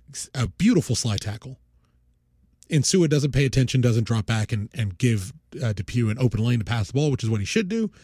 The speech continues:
Definitely as an experienced defender, it's what he should do. But DePuy gives the ball up.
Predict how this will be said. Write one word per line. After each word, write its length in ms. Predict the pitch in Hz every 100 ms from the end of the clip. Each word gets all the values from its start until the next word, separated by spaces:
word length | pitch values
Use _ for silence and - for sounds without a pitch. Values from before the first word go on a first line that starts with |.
| _ -
Definitely 340 | 107 - 151
as 60 | 117
an 60 |
experienced 540 | 107 - 151 165 165 -
defender, 340 | 139 170 170
it's 140 | 151 143
what 100 | 139
he 60 |
should 200 | - 165
do. 220 | 147 185 156 _ _ _ _ _ _ _ -
But 260 | - 131 - - _ _ _
DePuy 280 | 107 - 143
gives 200 | 127 120
the 60 | 110
ball 240 | 131 156
up. 180 | 220 -